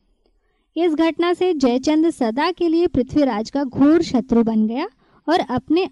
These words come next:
अपमान का बदला लेने के लिए किसी अच्छे अवसर की प्रतीक्षा करने लगा।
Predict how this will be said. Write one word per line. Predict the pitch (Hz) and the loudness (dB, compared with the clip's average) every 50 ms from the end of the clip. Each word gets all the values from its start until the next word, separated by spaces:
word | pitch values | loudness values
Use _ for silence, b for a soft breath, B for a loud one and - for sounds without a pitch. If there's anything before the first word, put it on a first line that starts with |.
| - | -6
अपमान | 262 233 - - - 226 220 240 277 339 381 359 | -8 -8 -6 -2 0 0 2 2 2 2 2 0
का | - 302 311 | 0 -2 -4
बदला | 285 226 220 214 214 220 262 320 370 | -4 -4 -4 -6 -4 -4 -4 -4 -2
लेने | 370 330 311 302 311 330 311 | 0 0 2 2 2 2 0
के | - 302 285 | 0 -2 -2
लिए | 269 277 285 302 330 320 | 0 0 0 -2 -2 -2
किसी | - 285 269 - 330 277 262 - | -2 -4 -4 -2 -4 -6 -4 -4
अच्छे | 262 254 262 - - - - 427 | -4 -4 -4 -4 -8 -8 -4 -2
अवसर | 392 277 226 220 - - 220 226 | -2 0 -2 -2 -2 -2 -2 -2
की | - - 320 | 0 -2 -4
प्रतीक्षा | - - - 220 - 240 220 196 - - 226 233 269 | -2 -2 -4 -4 -2 -4 -4 -4 -4 -4 -4 -4 -4
करने | 262 - 311 262 240 220 208 | -4 -2 0 2 2 2 0
लगा। | 208 202 196 208 202 208 | -2 -4 -8 -8 -10 -12